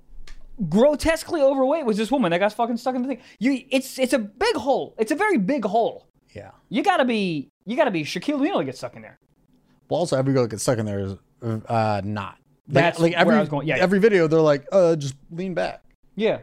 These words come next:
Speaker 1: they're like, "Oh,
Speaker 2: Like,
Speaker 1: no, I'm
Speaker 2: it,
Speaker 1: stuck. I weigh eighty-three
Speaker 2: if it,
Speaker 1: pounds."
Speaker 2: certain shit would make sense. I got stuck under, uh, the Lamborghini Aventador.
Speaker 1: Yes.
Speaker 2: Very low to the ground.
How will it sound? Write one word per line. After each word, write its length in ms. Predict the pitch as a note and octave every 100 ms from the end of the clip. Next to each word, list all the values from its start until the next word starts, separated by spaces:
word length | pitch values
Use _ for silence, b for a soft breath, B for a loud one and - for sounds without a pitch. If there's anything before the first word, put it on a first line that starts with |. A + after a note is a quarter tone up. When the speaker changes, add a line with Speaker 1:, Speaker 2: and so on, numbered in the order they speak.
| -
Speaker 1:
they're 100 | F#3
like, 200 | G3+ G3+
"Oh, 60 | C#4+
Speaker 2:
Like, 80 | C#4+
Speaker 1:
no, 80 | F4
I'm 60 | D4
Speaker 2:
it, 60 | B3
Speaker 1:
stuck. 280 | F4 C#4+
I 80 | C4
weigh 160 | C#4 C4+
eighty-three 320 | C#4 C#4+ D4+
Speaker 2:
if 80 | D4+
it, 120 | G#3+
Speaker 1:
pounds." 280 | B3+ C#4 E3+
Speaker 2:
certain 280 | - D#4+ D4
shit 160 | - F#3+
would 80 |
make 160 | E3 C#3+
sense. 180 | D#3+ B2
I 80 | D#3
got 220 | F3+ D3+
stuck 420 | - - G3+ - -
under, 500 | E3 D#3+ D#3 D3+ D3
uh, 300 | C#3 C3+ C3
the 200 | C#3 C#3+
Lamborghini 480 | C#3+ D3 C#3 C#3 C3
Aventador. 400 | A#2+ A2+ F#2+ F2+ _ _ -
Speaker 1:
Yes. 300 | F3 F#3+ D3
Speaker 2:
Very 200 | D#3+ F3
low 140 | E3
to 60 | D#3
the 80 |
ground. 380 | C#3 A#2+ F#2 -